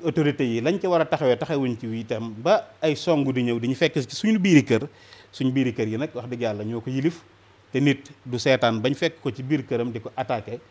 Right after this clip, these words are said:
mu croiser les bras ay loxoom toog ne rek nañ, nañ def ci man lu ma soob. Loolu alhamdulilah yegguñ fa, ñu ngi ci sant yàlla bu baax a baax, di sant itam autorités yi boobu ba léegi ci taxawaay yi nga xam ne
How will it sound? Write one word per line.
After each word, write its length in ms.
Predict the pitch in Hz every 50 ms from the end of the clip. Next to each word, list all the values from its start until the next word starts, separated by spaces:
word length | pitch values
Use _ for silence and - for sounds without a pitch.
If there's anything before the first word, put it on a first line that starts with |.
| _ _ _ -
mu 220 | 117 117 117 113 107 -
croiser 360 | - 139 151 151 - - 127
les 100 | 117 107
bras 240 | 104 113 110 110 107
ay 140 | 113 110 107
loxoom 340 | 110 101 110 110 113 123 - _
toog 140 | - 117 117 - - - - 113
ne 200 | 117 117 104 110
rek 100 | 110 117 117 123
nañ, 280 | 123 127 120 117 117 120
nañ 160 | 131 131 127 127
def 160 | 127 - -
ci 60 | 127
man 140 | 117 107 107
lu 60 | 104
ma 80 | 107 107
soob. 160 | 104 101 78 - _ - - - - _ _ - _ _ - -
Loolu 220 | 120 123 120 120
alhamdulilah 460 | 120 117 - 123 113 110 107 110 110 107
yegguñ 380 | 117 120 113 104 98 110 107
fa, 100 | 107 147
ñu 80 | 117 113
ngi 60 | 110
ci 60 | 110 107
sant 180 | - 120 104 -
yàlla 260 | 107 104 101 101 104
bu 80 | 95 98
baax 180 | 123 123 110
a 60 | 135 120
baax, 180 | 131 147 165 - - - - - - - - - -
di 100 | 117 120
sant 200 | - - 156 139 -
itam 260 | 131 127 120 - 170 180
autorités 400 | - 135 107 131 120 120 98 113
yi 160 | 110 110 113 110 - - -
boobu 220 | 131 127 117 113 113
ba 80 | 120 131
léegi 300 | 135 139 127 113 131 135
ci 80 | - 135
taxawaay 380 | - 139 - 151 139 127 113 110
yi 60 | 110
nga 100 | 113 113 113
xam 220 | - 127 117 113
ne 160 | 107 107 110